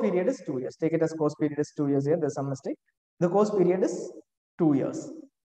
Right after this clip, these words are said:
Same should be also possible for N B M S diplomas. After an N B M S diploma,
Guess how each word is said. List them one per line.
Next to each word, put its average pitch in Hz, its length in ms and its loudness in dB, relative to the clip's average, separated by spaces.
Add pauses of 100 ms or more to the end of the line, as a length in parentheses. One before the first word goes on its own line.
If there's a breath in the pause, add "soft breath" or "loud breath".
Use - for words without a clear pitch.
(540)
Same 247 680 4 (180)
should 185 180 0
be 214 260 0
also 196 460 4
possible 190 440 2
for 190 140 2
N 160 200 0
B 175 160 2
M 170 100 2
S 165 160 -4
diplomas. 160 380 -4
After 180 320 0
an 170 100 -2
N 151 160 -2
B 170 160 4
M 165 100 4
S 165 140 -2
diploma, 160 400 -2